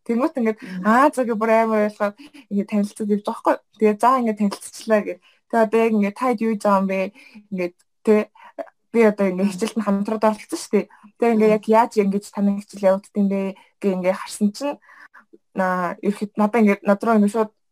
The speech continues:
Speaker 1: японоор ирж байгаа байхгүй юу? Тэг ингээд
Speaker 2: Мм.
Speaker 1: яцхаад,
Speaker 2: Чаа чи
Speaker 1: а,
Speaker 2: God
Speaker 1: японоор
Speaker 2: явж байгаа шүү дээ. Өөрийгөө танилцуулсан болохоор Япон хэлтэй
Speaker 1: Тийм,
Speaker 2: God.
Speaker 1: амар Япон хэлтэйгээ бодцоо. Гэтэ би
Speaker 2: Мм.
Speaker 1: бол тийм амар Япон хэлтэй биш, биш дээ.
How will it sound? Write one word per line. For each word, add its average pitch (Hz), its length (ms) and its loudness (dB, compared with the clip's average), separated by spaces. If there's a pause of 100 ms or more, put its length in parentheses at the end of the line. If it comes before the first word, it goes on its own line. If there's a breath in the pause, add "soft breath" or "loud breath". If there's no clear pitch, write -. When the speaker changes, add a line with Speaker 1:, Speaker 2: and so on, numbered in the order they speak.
(120)
Speaker 1:
японоор 240 400 4
ирж 208 100 -4
байгаа 220 180 0
байхгүй 247 200 0
юу? - 120 -6 (180 soft breath)
Тэг 254 140 2
ингээд 220 220 2
Speaker 2:
Мм. 202 140 2 (180)
Speaker 1:
яцхаад, 269 480 0
Speaker 2:
Чаа 262 220 6
чи 262 120 6
Speaker 1:
а, 247 40 6
Speaker 2:
God 285 280 8
Speaker 1:
японоор 226 160 8
Speaker 2:
явж - 200 -10
байгаа 233 320 2
шүү - 120 -6
дээ. 214 120 2
Өөрийгөө 226 280 6
танилцуулсан 208 560 -4
болохоор 185 240 -8
Япон 196 240 0
хэлтэй 214 240 2
Speaker 1:
Тийм, 233 320 4
Speaker 2:
God. 190 280 2 (220)
Speaker 1:
амар 320 380 4
Япон 254 240 2
хэлтэйгээ 214 320 -2
бодцоо. 214 400 2 (300 soft breath)
Гэтэ - 220 -2
би 208 160 0
Speaker 2:
Мм. 311 100 6
Speaker 1:
бол 247 180 2
тийм 262 200 2
амар 233 400 4
Япон 214 200 -4
хэлтэй 190 220 -2
биш, - 140 -12
биш - 220 -6 (100)
дээ. 202 180 0